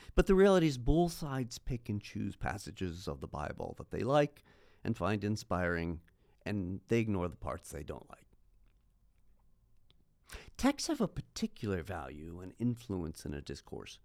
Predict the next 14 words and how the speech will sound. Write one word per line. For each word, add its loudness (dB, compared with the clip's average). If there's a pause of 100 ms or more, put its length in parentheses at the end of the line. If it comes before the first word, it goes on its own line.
(320)
depending 2
on -8
who -6
writes -6
them. -16 (640)
Of -12
course, 0
the 2
role 0
of -8
which -6
the -10
author's 0
i-, -8